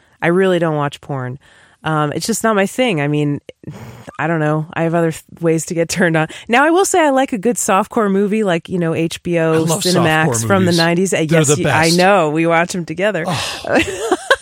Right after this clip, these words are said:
Speaker 2: They are the best.
Speaker 1: I find those to be a turn on. I like a good erotic story too, you know, like
Speaker 2: Yep.
Speaker 1: an audiobook. I like a good
Speaker 2: Ooh,
Speaker 1: romance
Speaker 2: boy.
Speaker 1: novel. I like a good short story or an anthology or two.
Speaker 2: Mm-hmm.
Speaker 1: I definitely, like, dig those, but, um,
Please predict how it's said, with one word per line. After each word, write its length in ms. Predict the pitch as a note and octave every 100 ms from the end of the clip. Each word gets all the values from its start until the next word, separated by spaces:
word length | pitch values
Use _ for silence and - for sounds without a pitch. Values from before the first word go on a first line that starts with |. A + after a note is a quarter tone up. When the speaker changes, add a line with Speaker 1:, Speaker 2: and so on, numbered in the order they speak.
| - C#5+
Speaker 2:
They 200 | F#3+ G3+
are 260 | F3 E3+ E3+
the 140 | C3+
best. 460 | A2+ C3+ - - -
Speaker 1:
I 100 | D#4
find 300 | F#4 E4+ C#4+
those 180 | D4+ -
to 100 | B3
be 140 | B3
a 40 |
turn 280 | A3+ - G#3+
on. 140 | G#3+ A#3
I 120 | F4
like 220 | F#4+ G#4
a 80 | F#4+
good 180 | F4 E4+
erotic 440 | C#4+ A#3+ A#3+ A#3+
story 520 | - - G#3 F#3+ G3
too, 340 | G#3 G3+ F3+ F#3
you 140 | G3+
know, 120 | F#3
like 120 | F3+ D3+
Speaker 2:
Yep. 100 | G3
Speaker 1:
an 60 |
audiobook. 800 | E3 F3 F#3 F3+ D#3 E3 E3 -
I 100 | E3+
like 140 | F3 D4+
a 160 | E4
good 160 | D#4+ D4
Speaker 2:
Ooh, 60 |
Speaker 1:
romance 500 | B3 G#3+ G#3 G#3 G#3+
Speaker 2:
boy. 40 | G#3+
Speaker 1:
novel. 360 | G#3 G3 G#3 A3
I 120 | A#3
like 220 | B3 A#3+
a 80 | A#3
good 220 | B3 G#3
short 240 | - G#3+
story 560 | G3 - E3+ D3 D#3 G#3 - - - -
or 220 | F#3+ F3+
an 200 | F3 F3 -
anthology 720 | F3 E3 F3 D3+ D3 C#3 C3+
or 80 | C3
two. 420 | - C3+ D3+ C#4+
Speaker 2:
Mm-hmm. 300 | C3+ B2 G2 -
Speaker 1:
I 120 | F3
definitely, 380 | G3 A3 A3+ G3
like, 280 | F3 D#3+ D3
dig 240 | F3 D#3
those, 420 | D#3+ C#3+ D3+ F3
but, 300 | D#3 C#3+ C#3+ - - - -
um, 460 | F#3 F#3+ F#3 F#3